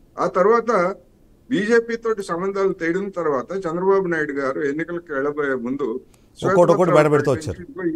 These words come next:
Speaker 1: అన్యాయాలు జరిగినాయని చెప్పేసి అప్పుడు చెప్పారు. అందువల్ల ఇప్పుడు గత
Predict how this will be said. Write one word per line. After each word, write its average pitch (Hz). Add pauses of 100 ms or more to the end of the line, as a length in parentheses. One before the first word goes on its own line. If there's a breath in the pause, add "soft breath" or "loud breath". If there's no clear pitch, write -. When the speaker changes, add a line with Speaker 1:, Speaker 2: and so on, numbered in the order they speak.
Speaker 1:
అన్యాయాలు 175
జరిగినాయని 147
చెప్పేసి 135 (200)
అప్పుడు 127
చెప్పారు. - (880)
అందువల్ల 226 (180)
ఇప్పుడు 240 (680)
గత 156